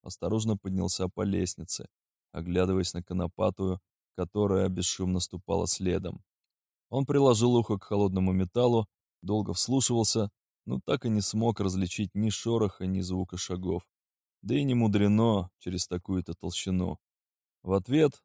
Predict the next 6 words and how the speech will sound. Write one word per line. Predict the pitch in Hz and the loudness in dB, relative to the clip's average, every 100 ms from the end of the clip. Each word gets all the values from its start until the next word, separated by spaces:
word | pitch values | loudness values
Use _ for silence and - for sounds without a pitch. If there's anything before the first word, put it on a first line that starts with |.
| - | -4
на | 98 | 0
немой | 101 101 101 | 2 2 2
Дашкин | 98 95 - 90 | 2 0 0 -2
вопрос | 90 92 120 - | -2 -2 -4 -4
покачал | 92 92 92 - 110 | -8 -8 -6 -4 -4
головой. | 101 95 95 95 92 85 | 0 2 2 2 -2 -4